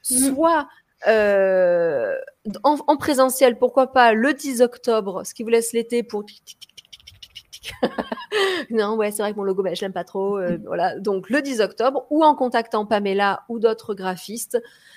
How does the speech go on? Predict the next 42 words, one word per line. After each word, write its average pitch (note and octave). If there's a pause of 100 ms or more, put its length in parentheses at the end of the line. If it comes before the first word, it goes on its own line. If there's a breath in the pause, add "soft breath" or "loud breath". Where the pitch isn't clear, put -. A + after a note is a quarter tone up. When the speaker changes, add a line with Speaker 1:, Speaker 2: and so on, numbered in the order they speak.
(140)
Speaker 2:
Par G#3+
un A3
pro, A3+
c'est A3+
vrai G3
que G3+
vous G3+
aurez G3
quand G3+
même F#3+
beaucoup C4
plus, - (160)
euh, D3 (840)
comment F#3+
dire, F3+ (160)
de, G3 (600)
à -
coup D#4+
sûr, D4
votre A3+
logo A3
vous G3
plaira G#3
s'il -
y C4
a A3
le G3
feeling A3
au G3+
départ. G3+
Et G3
n'oubliez F#3+
pas, A#3+
il A#3
faut -
le F#3+
brief, G3+
il G3
faut G3
qu'il F#3+
vous F#3
écoute, G#3+